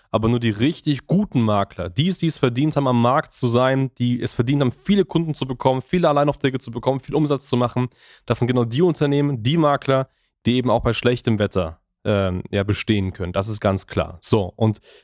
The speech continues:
wie gesagt, wir wissen alle, der Markt wird bereinigt. Und die, die sich am besten anpassen, das war schon immer so, die bleiben bestehen.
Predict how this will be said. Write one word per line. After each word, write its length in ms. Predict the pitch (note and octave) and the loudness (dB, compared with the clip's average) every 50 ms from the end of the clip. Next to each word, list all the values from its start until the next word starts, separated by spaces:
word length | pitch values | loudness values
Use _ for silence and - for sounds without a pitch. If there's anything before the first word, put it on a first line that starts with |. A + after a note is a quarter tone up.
| - | 0
wie 100 | - C#3 | 0 2
gesagt, 480 | D#3+ D3 C3+ C#3 D#3+ F#3 G3+ - - _ - | 2 2 2 2 2 2 0 -4 -8 _ -2
wir 100 | A#2 A2+ | 0 2
wissen 240 | A#2+ C#3+ - - C3 | 2 0 0 0 -2
alle, 460 | - A#2+ C#3+ D3 D3+ D3+ D3+ D3+ C#3+ - | 0 2 2 2 2 2 0 -2 -4 -2
der 80 | - | 0
Markt 220 | A#2 A#2 A#2+ A#2+ - | 2 2 0 0 -4
wird 140 | B2 - - | -6 -4 -2
bereinigt. 600 | A2+ G#2 A2 A#2 C3+ D3+ F#3 - - _ - _ _ _ _ _ _ - | 0 2 2 2 2 0 -2 -4 -8 _ -20 _ _ _ _ _ _ -2
Und 260 | - A2+ A2 G#2 - _ _ | 0 0 0 -2 -6 _ _
die, 560 | - A2+ - A2+ G#2 G2+ G2+ C3 E3 F#3 G3 | -20 -20 -16 -12 -8 -2 0 0 0 0 0
die 100 | D#3 D3+ | 0 -2
sich 220 | C#3 B2+ B2+ C3+ | -2 -2 0 0
am 100 | B2+ B2 | 0 2
besten 320 | A2 - D#3+ E3 - - - | 2 2 0 0 -2 -4 -2
anpassen, 420 | B2 C3+ C#3+ - - G#2+ - - | -2 -2 -2 0 -2 -2 -2 -2
das 100 | F#2+ - | -2 0
war 100 | B2+ B2+ | 0 0
schon 140 | - - B2 | 0 0 0
immer 220 | C#3 D3+ D#3+ D3+ | 0 2 2 2
so, 360 | C3+ A#2+ C3+ C3+ C#3 D#3 C#3+ _ _ - | 2 2 2 0 0 -2 -6 _ _ -8
die 60 | - B2+ | -8 -4
bleiben 340 | A#2+ B2+ A#2+ A#2+ A#2+ A#2+ | 0 2 2 2 2 0
bestehen. 600 | A2+ A2+ G#2 - - A#2+ A#2+ B2 A#2+ G#2+ F#2 F#2+ | -2 -2 -2 -2 0 0 2 2 2 0 -2 -6